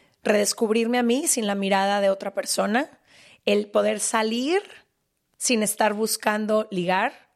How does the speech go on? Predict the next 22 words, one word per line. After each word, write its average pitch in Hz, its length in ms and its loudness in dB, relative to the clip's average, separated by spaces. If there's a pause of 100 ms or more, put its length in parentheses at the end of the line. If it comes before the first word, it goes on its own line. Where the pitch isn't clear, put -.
(600)
el 208 240 0
poder 220 680 2
vivir 226 680 0
una 220 260 0
vida 214 400 0
plena, 233 500 -2
feliz 220 560 -2
y 262 40 -12
consciente 208 600 0
sin 208 200 -2
tener 190 240 -2
que 208 100 -4
llevar 190 260 2
pareja 196 500 -4
a 190 100 -8
ningún 180 340 -6
lado 180 300 -2 (1400)
y 214 140 4
hacerlo 226 400 0
de 254 100 0
forma 220 320 -2
consciente. 208 840 -2